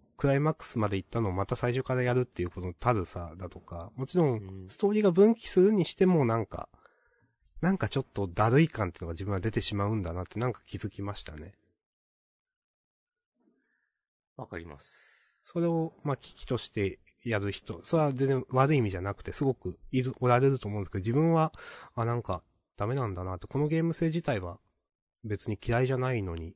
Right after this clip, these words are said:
Speaker 1: それはだるいと思っちゃうんだなって、なんかね、一個発見でした、それは。うん。で、結局、ニアオートマタ、ネタバレとか、
Speaker 2: うん。
Speaker 1: エンディング集とかをね、見てしまいました。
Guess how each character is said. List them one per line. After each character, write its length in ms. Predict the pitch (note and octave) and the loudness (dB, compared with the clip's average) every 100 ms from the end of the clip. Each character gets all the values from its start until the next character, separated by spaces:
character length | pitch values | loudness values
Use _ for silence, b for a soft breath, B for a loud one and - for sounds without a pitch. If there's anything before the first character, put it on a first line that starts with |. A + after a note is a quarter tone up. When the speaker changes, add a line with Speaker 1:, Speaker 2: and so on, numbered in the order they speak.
| _ | _
Speaker 1:
そ 200 | - - | -18 -6
れ 80 | A2 | -4
は 120 | A2+ | -4
だ 180 | G#2+ G2+ | -2 0
る 120 | A2 | 2
い 60 | G#2+ | 0
と 120 | F2 | -4
思 160 | E2+ F2+ | -8 -10
っ 40 | _ _ | _ _
ち 160 | - | -12
ゃ 40 | E2+ | -10
う 80 | E2+ | -10
ん 160 | E2+ | -10
だ 100 | E2+ - | -12 -6
な 180 | B2 C3 | -4 -4
っ 80 | - | -6
て、 100 | G#2 | -8
な 100 | G#2 | -6
ん 40 | |
か 100 | F2+ | -8
ね、 240 | F#2 G2+ _ _ - | -10 -12 _ _ -12
一 80 | D#3 | -12
個 160 | - | -6
発 180 | G2+ - _ | -6 -6 _
見 260 | - G#2+ G#2 | -6 -4 -4
で 100 | G2+ | -6
し 120 | - | -10
た、 160 | - - | -12 -20
そ 160 | - - | -20 -18
れ 80 | |
は。 180 | D2+ - _ G#2+ | -18 -20 _ -20
う 40 | |
ん。 480 | E2 D#2 D#2 D#2 E2 _ _ _ B B B B B B - | -18 -18 -20 -20 -20 _ _ _ B B B B B B -8
で、 80 | E3+ | -2
結 200 | D#3+ - | -2 -2
局、 380 | D3+ G#3 G3 _ _ _ _ _ _ _ _ _ _ _ _ _ _ _ b - _ _ - | 4 6 6 _ _ _ _ _ _ _ _ _ _ _ _ _ _ _ b -20 _ _ -2
ニ 160 | B2 | 0
ア 100 | A2+ | 0
オ 100 | A#2+ | -4
ー 20 | A#2 | -4
ト 140 | A2+ | -6
マ 140 | A2 | -6
タ、 260 | - F#2 E2 G#2+ | -8 -12 -12 -2
ネ 160 | A2+ | 0
タ 140 | G2+ G2+ | 0 0
バ 140 | F#2+ | 0
レ 140 | F#2 | -2
と 140 | - - | -6 -14
か、 160 | D2+ _ _ _ _ - | -18 _ _ _ _ -16
Speaker 2:
う 60 | |
ん。 80 | E2 | -6
Speaker 1:
エ 120 | A#2 | 0
ン 160 | A#2 A2+ | 2 2
デ 100 | A#2 | 0
ィ 60 | A2 | 0
ン 100 | A2 | 0
グ 100 | A2+ | 0
集 280 | - F2+ | 0 -2
と 100 | - | -6
か 120 | - - | -12 -12
を 80 | E2+ | -14
ね、 200 | E2+ _ _ - | -14 _ _ -10
見 140 | G#2+ - | -8 -6
て 100 | E2+ | -6
し 140 | F2+ | -6
ま 80 | E2 | -8
い 40 | |
ま 140 | - - | -10 -8
し 120 | - | -8
た。 140 | - | -8